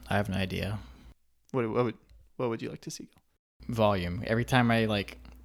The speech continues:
Speaker 1: just intuitively, when I wanna turn up the volume on things, I will scroll the crown and it doesn't do anything.
Speaker 2: <laughs> Yeah, actually, I would, I would even accept that.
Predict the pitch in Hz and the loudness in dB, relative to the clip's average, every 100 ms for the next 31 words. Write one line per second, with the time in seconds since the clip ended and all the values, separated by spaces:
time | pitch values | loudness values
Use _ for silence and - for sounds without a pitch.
0 | - - 120 - 110 - 123 107 104 104 | -10 0 0 2 2 4 4 4 2 0
1 | 98 95 95 104 98 - 107 98 101 104 | 2 0 0 -2 -2 0 -2 0 -4 0
2 | 104 104 98 98 104 95 92 101 - 98 | 2 2 0 -2 -2 -2 -2 -2 -2 0
3 | 95 92 101 - 101 95 95 - 92 90 | 0 -2 -4 -2 -2 -2 -4 -2 -2 -2
4 | 95 101 - 98 - - 50 - - 135 | -4 -4 -6 -6 -8 -8 -8 -8 -8 -10
5 | - - 175 - - - - - - - | -2 6 6 6 -2 -2 -8 -8 -14 -16
6 | _ - 143 180 214 - 151 170 170 156 | _ 0 6 6 4 2 2 2 2 2
7 | - 139 170 139 - 120 156 123 101 - | 4 6 4 0 -2 2 2 2 0 -4
8 | - 113 - - - | 0 0 0 -4 -4